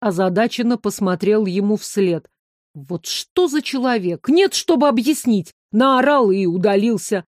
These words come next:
А ему что делать? Караулить? Совет давать? Ну их к пеплу, решил Фильярк. «Пусть сами разбираются. У него своих дел до огня!»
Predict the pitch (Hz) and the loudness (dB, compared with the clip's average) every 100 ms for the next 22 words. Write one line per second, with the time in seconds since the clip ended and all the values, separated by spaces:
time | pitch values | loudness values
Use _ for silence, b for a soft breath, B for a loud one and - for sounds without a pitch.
0 | - 254 277 285 269 - 254 190 233 214 | -2 2 2 2 0 0 0 2 2 2
1 | 190 - _ - 262 277 294 302 196 - | 0 -4 _ -2 2 4 4 4 2 -2
2 | _ _ - 277 277 247 311 208 214 185 | _ _ -6 0 2 4 2 2 2 0
3 | 170 - _ _ _ _ - 330 269 156 | -2 -6 _ _ _ _ -8 -4 -4 -4
4 | - - - _ 208 185 - 156 143 _ | -10 -18 -18 _ -2 -2 -2 -12 -12 _
5 | - 196 202 220 196 - 202 185 214 - | -4 0 0 0 0 0 -2 -2 -2 -4
6 | - _ _ - 311 - - 240 202 202 | -10 _ _ 0 2 2 0 0 2 2
7 | 196 165 202 190 170 160 - 165 _ - | 0 0 0 0 -2 -6 -10 -12 _ 0
8 | 254 262 247 - 220 262 214 165 233 262 | 2 4 2 0 0 2 2 0 0 0
9 | 214 165 214 226 202 202 180 147 | 0 0 0 0 0 -2 -2 -6